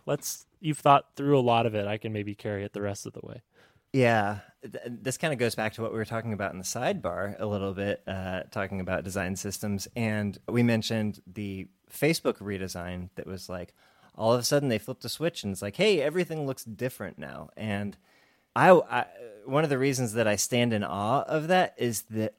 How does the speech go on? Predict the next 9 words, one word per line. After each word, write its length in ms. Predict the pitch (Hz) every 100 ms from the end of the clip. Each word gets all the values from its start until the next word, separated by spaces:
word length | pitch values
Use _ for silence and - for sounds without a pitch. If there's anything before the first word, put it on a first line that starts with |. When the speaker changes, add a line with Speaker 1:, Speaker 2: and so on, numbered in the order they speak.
| _
Speaker 2:
a 80 | 120
big 240 | 147 160
consideration 880 | - 151 - 147 120 107 127 - 160
for 220 | - 110 -
any 220 | 139 151
change 440 | - 120 110 110
in 180 | - 113
the 80 | 107
interface 840 | 110 120 151 - 190 214 - -